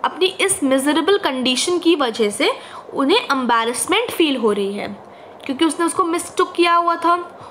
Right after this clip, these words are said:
ओलफ से। So, he thought कि उसके ओल्ड फेलो को एम्बैरेसमेंट फील हो रही है, क्योंकि उसकी जो ये कंडीशन है, वो बहुत मिजरेबल हो गई है।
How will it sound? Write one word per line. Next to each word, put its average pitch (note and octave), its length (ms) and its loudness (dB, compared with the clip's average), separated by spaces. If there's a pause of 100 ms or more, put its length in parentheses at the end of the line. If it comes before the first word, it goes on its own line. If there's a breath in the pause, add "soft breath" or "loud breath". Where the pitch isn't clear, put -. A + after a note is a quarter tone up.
(180 loud breath)
ओलफ C4 580 -2 (520)
से। F#4 340 0 (400 loud breath)
So, - 100 -4 (140)
he D#4+ 220 2
thought B3+ 320 0
कि - 100 0
उसके - 340 -2
ओल्ड E4 340 4 (320)
फेलो B3 380 0
को D#4+ 280 2 (200 loud breath)
एम्बैरेसमेंट C4+ 680 0
फील D4+ 260 2
हो C4 120 4
रही A#3+ 120 4
है, F4 60 2
क्योंकि C#4+ 340 0
उसकी D4+ 300 0
जो - 360 -4
ये E4+ 100 4
कंडीशन C#4+ 800 0
है, A3 260 -2 (380 loud breath)
वो C#4 160 4
बहुत D#4 320 2
मिजरेबल B3+ 600 2
हो A#3+ 160 0
गई F#3 220 -4
है। G3 320 -14